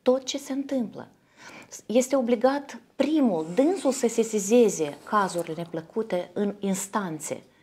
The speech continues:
Uh, nu neapărat părintele sau nu tocmai părintele să vină cu această sesizare. Uh, ne pare foarte rău. Ne pare foarte rău că trei zile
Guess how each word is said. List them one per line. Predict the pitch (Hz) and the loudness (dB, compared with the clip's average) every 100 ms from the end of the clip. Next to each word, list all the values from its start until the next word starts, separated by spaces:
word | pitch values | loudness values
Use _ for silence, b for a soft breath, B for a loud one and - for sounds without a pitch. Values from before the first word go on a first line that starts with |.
| B B B B B - | B B B B B -4
Uh, | 180 170 | -2 0
nu | 170 208 247 | 0 2 4
neapărat | 240 220 202 185 202 220 - | 4 2 -2 -4 -4 -6 0
părintele | 240 247 226 | 2 2 0
sau | 160 160 156 | -4 -4 -4
nu | 208 | -4
tocmai | 208 214 214 202 | -6 -4 -4 -2
părintele | 226 240 220 165 | 0 0 0 -4
să | 165 | -6
vină | 160 156 | -6 -6
cu | 147 147 | -6 -10
această | 143 156 - - | -10 -8 -8 -8
sesizare. | - 165 175 175 170 143 - B B B B B B - | -6 -6 -6 -6 -6 -8 -14 B B B B B B -6
Uh, | 185 180 180 - - | -2 -2 -4 -8 -14
ne | - 233 | -2 0
pare | 240 285 294 | 0 -4 -6
foarte | 294 294 277 | -6 -6 -6
rău. | 247 180 - _ _ _ | -6 -8 -12 _ _ _
Ne | 185 | -6
pare | 185 220 | 0 2
foarte | 190 202 233 - 294 | 2 -2 -4 0 0
rău | 220 196 | 2 -2
că | - | -6
trei | 165 - 247 311 | -6 -2 -2 -2
zile | 247 214 160 - 196 | -2 -4 -4 -6 -10